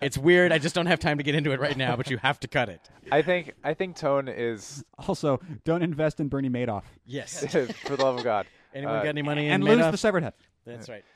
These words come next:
Speaker 2: Uh, I think tone is, I think you're right. I think saying it's the mo-, the scariest, uh, aspect or element of a filmmaker to deal with because it's the most,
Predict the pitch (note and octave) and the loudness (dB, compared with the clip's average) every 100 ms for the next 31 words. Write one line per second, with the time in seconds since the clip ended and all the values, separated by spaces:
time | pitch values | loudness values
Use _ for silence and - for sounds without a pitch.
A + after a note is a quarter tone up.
0 | _ _ _ _ _ - A#2+ B2 A2+ - | _ _ _ _ _ -10 -2 0 2 0
1 | D3 D#3 G#3+ - E3 D#3 B2 A#2 - - | -4 -6 -6 -2 -2 -2 -6 -8 -14 -20
2 | _ _ _ _ - - D#3 A#3 A3 D3+ | _ _ _ _ -20 -8 -6 -4 0 4
3 | D3 A2+ A#2+ A#2+ C3+ C3+ C3 _ - - | 4 4 -2 -4 -6 -10 -14 _ -20 -12
4 | - C3 A2+ - A2+ G#2+ G#2+ G2+ A2+ - | -4 -4 -4 -10 -12 -12 -10 -10 -12 -14
5 | - B2 C3 A2 G2+ - - G#2 - A2 | -4 0 0 -2 -6 -12 -10 -10 -4 -4
6 | - G#2+ - - G#2+ G2+ G#2+ G#2+ G#2 F2 | -4 -6 -8 -10 -8 -6 -4 -4 -8 -10
7 | G#2+ G2+ A2 G2+ F#2 - F#2+ G2 F2+ A#2+ | -12 -10 -10 -10 -12 -14 -10 -10 -8 -8
8 | C#3 C#3 C#3 A#2+ B2+ B2+ - - | -8 -8 -8 -4 -4 -4 -6 -20